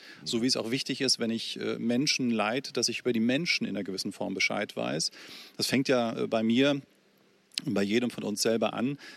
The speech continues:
Speaker 2: dass das Thema, äh, Selbstleitung mit dem Selbst zu tun hat. Und dieses Selbst ist ja etwas, was Gott in uns hineingelegt hat und wo wir sehr klar auch, äh, wunderbare Hilfsmittel von Gott bekommen haben,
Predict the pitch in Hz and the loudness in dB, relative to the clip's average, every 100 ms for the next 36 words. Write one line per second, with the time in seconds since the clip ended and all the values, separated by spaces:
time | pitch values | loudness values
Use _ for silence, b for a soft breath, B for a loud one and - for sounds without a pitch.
0 | B - 107 - - - 113 107 101 - | B 0 2 2 0 0 2 2 0 -4
1 | - - 110 120 - - - - - _ | -6 0 2 2 0 0 -2 -2 -10 _
2 | 101 107 - 123 110 113 104 101 113 120 | -2 0 0 0 0 0 0 4 2 2
3 | - 113 - 143 120 107 107 113 - 127 | -2 -4 -2 0 0 0 0 2 2 4
4 | 131 135 - B B B - - 113 120 | 2 0 -4 B B B -2 0 0 0
5 | 110 107 110 120 - 110 107 107 - - | 0 0 -2 -4 -4 -4 -2 -2 0 -2
6 | - 117 104 117 113 92 90 - 98 - | 0 0 2 2 0 -2 -4 -8 -10 -6
7 | 98 98 101 110 104 101 B B B 107 | -6 -6 -2 0 0 -2 B B B 2
8 | 117 120 - - - - - 107 117 135 | 4 4 0 -10 -16 -8 -2 0 0 0
9 | - 120 117 - - 117 113 110 - - | 2 2 0 -6 -4 0 2 0 -2 -14
10 | _ 113 127 135 117 107 123 - 120 110 | _ -2 0 2 2 0 -2 -4 -4 -4
11 | 101 110 120 113 113 110 113 113 113 | -6 -6 -6 -4 -4 -2 -2 0 -2